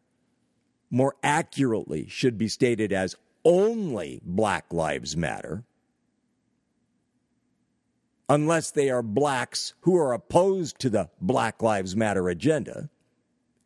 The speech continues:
or Black Lives Matter most,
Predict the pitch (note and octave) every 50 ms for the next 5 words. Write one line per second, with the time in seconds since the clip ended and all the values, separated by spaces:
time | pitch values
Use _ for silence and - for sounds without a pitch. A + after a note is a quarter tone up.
0 | _ _ _ _ _ _ _ _ _ _ _ _ _ _ _ _ _ _ _ _
1 | _ F3+ F#3 G3 F3 D3 A#2 - B2+ D#3+ F#3 F#3+ - - - D#3+ D#3+ E3 D#3+ D#3
2 | D#3 D#3 C#3 - - _ - B2+ C#3 C#3+ C#3+ C#3+ C#3 C3 B2+ A2+ F#2+ - - F#2+
3 | B2 C#3 D3+ D#3 B2+ - - - - - - - - -